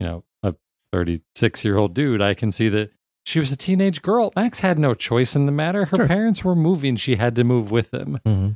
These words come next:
Speaker 1: I'm sure she was upset, uh, about having to leave behind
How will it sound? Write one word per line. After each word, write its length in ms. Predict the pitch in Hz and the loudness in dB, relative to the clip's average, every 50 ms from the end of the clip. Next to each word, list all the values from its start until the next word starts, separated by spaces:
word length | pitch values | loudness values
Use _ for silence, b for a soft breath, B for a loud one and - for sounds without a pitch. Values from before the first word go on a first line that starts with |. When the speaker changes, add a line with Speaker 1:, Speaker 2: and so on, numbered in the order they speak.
| - _ _ _ _ | -6 _ _ _ _
Speaker 1:
I'm 160 | - 135 135 120 | 0 0 2 0
sure 300 | - - 156 160 165 143 | 0 0 0 2 2 0
she 180 | - - 135 123 | 0 -2 -2 0
was 380 | 110 107 104 92 85 - - - _ _ _ _ _ _ | 0 0 0 0 -2 -6 -10 -14 _ _ _ _ _ _
upset, 460 | - 113 - - - 127 117 117 131 - _ _ _ _ | -6 -6 -4 -2 0 0 0 0 0 -4 _ _ _ _
uh, 80 | - 127 - _ _ - | -14 -14 -14 _ _ -6
about 360 | 113 - 98 110 104 104 92 | -4 0 2 2 2 0 -2
having 440 | - - 113 113 107 110 117 110 98 | -2 -2 0 0 2 2 2 0 0
to 120 | - 110 | 0 -2
leave 300 | 104 98 110 107 101 95 | -2 -2 -2 -4 -4 -4
behind 480 | - - 82 90 101 98 98 95 87 | -4 -4 -2 -2 0 0 0 -2 -2